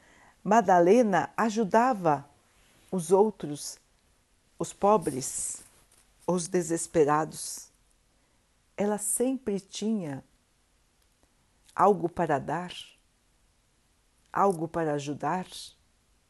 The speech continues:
O seu coração era bom. O seu espírito guardava bondade.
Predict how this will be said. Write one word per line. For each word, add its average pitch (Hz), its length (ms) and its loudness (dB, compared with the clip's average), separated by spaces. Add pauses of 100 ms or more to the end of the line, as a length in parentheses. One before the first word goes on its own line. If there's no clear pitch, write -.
(1400)
O 165 40 -10
seu 196 240 2
coração 180 840 -2 (1040)
era 147 220 -4
bom. 135 300 -6 (1000)
O 160 100 -8
seu 208 280 8
espírito 185 880 -2 (320)
guardava 151 1400 2 (680)
bondade. 156 920 -2